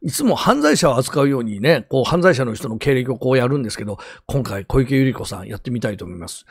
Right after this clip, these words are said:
千九百五十二年、昭和二十七年七月十五日生まれです。日本の政治家、東京都知事、ね、第二十代、二十一代と、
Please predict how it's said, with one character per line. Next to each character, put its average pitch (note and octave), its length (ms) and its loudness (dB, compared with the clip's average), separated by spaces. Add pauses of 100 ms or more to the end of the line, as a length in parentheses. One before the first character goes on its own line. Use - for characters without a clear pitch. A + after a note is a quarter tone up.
(200)
千 G3 240 2
九 D#3 140 2
百 B2 160 0
五 C#3+ 160 6
十 A3 160 6
二 A3 100 6
年、 D3 220 0 (120)
昭 B3 200 8
和 B3 100 8
二 A#3 160 0
十 E3+ 120 0
七 D#3+ 260 4
年 G#2+ 120 -4
七 - 200 -2
月 A#3 260 2
十 E3+ 160 6
五 A#3 140 4
日 F3+ 220 2
生 G#3 100 -6
ま C#3+ 80 6
れ A#2+ 80 2
で G2 60 -6
す。 - 200 -12 (220)
日 C#3 80 4
本 D#3 120 6
の D3+ 100 2
政 F#3+ 280 6
治 D3 60 -8
家、 D3+ 180 -6 (260)
東 E3+ 220 6
京 E3+ 240 4
都 - 240 -10 (380)
知 B3 180 4
事、 - 160 -4 (280)
ね、 G3 180 4 (240)
第 E3+ 180 6
二 D3 140 0
十 A3 160 4
代、 C3+ 160 4
二 D#3+ 100 2
十 D3 140 2
一 B2+ 160 0
代 G3 120 4
と、 - 100 -20